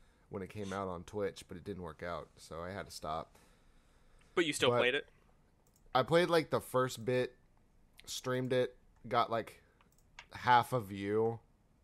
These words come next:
Speaker 1: and then gave up. I haven't played it since, just because, you know, the way I, I'm working right now, it's really hard to get the motivation to do things, which sounds more depressing than it actually is.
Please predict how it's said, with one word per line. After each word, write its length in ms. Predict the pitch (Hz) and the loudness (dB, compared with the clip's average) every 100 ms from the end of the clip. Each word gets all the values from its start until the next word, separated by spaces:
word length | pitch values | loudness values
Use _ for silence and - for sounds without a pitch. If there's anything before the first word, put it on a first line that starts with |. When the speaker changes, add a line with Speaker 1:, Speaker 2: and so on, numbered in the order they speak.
| _ _ _ _ _ _ _ | _ _ _ _ _ _ _
Speaker 1:
and 120 | 107 | -6
then 220 | 107 95 90 | -6 -6 -10
gave 240 | - 107 98 | -4 -2 0
up. 240 | 104 104 _ _ _ _ _ _ 92 | -2 -2 _ _ _ _ _ _ -6
I 60 | |
haven't 340 | 92 104 82 87 | -4 -4 -6 -6
played 180 | 98 | -4
it 140 | 92 - | -6 -8
since, 380 | - 98 98 - | -8 -8 -8 -10
just 260 | 107 - | -10 -10
because, 320 | 104 107 95 | -8 -8 -8
you 80 | 104 | -6
know, 240 | 98 92 - _ _ _ _ _ _ - | -6 -6 -8 _ _ _ _ _ _ 0
the 100 | 135 | 4
way 180 | 135 131 | 6 6
I, 180 | 110 98 | 4 0
I'm 160 | 107 107 | -4 -4
working 320 | 101 101 113 | -6 -6 -6
right 200 | 110 104 | -4 -4
now, 340 | 110 113 110 104 _ _ _ - | -4 -4 -4 -8 _ _ _ -16
it's 140 | 95 | -8
really 180 | 104 98 | -4 -4
hard 320 | 98 104 98 92 _ _ - | -2 -4 -4 -10 _ _ -16
to 100 | 101 | -10
get 200 | 101 - | -10 -10
the 80 | |
motivation 580 | 95 98 90 92 - 101 | -8 -8 -6 -8 -8 -12
to 80 | 90 | -14
do 260 | 87 92 92 | -12 -10 -10
things, 520 | - 104 104 104 - _ _ - - - - _ _ _ _ _ _ _ - | -8 -8 -8 -12 -16 _ _ -20 -18 -18 -20 _ _ _ _ _ _ _ -8
which 180 | 110 104 | -6 -4
sounds 360 | - 110 101 98 | 0 0 0 -4
more 200 | 107 104 | -2 -2
depressing 460 | 98 107 101 98 | -4 -6 -8 -8
than 100 | 92 | -8
it 140 | 95 95 | -6 -6
actually 440 | 95 92 - 95 | -8 -10 -10 -8
is. 360 | 98 101 98 | -6 -6 -8